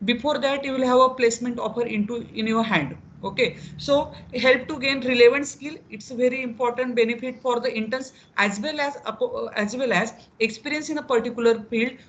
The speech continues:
which create a possibility for permanent employment. Okay, and what is the benefits for employer? See,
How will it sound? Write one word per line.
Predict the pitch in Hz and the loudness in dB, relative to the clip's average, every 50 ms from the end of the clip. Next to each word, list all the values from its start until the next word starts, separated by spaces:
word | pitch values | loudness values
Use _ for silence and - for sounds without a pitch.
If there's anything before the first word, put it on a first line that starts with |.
| - - | -10 -8
which | 220 254 247 - - | -6 -6 -6 -6 -4
create | - 247 262 277 302 277 | 0 2 2 2 2 0
a | - | -6
possibility | - 294 277 - - 254 247 208 220 220 220 254 247 | -4 -2 -2 -2 -2 -2 -2 -2 0 -2 -2 -4 -6
for | 247 - 262 254 254 | -4 -2 -2 -2 2
permanent | - 226 220 190 202 208 226 226 226 | 2 2 2 2 2 2 0 0 -2
employment. | - 202 185 180 175 180 170 160 151 151 147 143 143 - - - - - - - - | -2 0 0 0 2 2 0 0 0 -2 -4 -4 -6 -8 -12 -18 -20 -20 -18 -12 -10
Okay, | - - 254 233 - - - - - - - | -8 -4 -2 -2 -2 -4 -8 -16 -20 -6 -2
and | - 262 285 277 285 | -2 0 0 0 -2
what | 311 302 320 | -2 -2 -4
is | 339 339 | -6 -8
the | 311 | -4
benefits | 277 277 262 277 - 294 302 - | -2 0 0 0 -2 -4 -8 -8
for | - 311 302 - | -6 -6 -4 -2
employer? | - 233 220 220 247 240 240 240 254 262 - - - - | -2 -4 -2 -2 0 0 0 0 0 -2 -6 -10 -20 -20
See, | - - 254 240 - - | -12 -4 -2 -2 -2 -2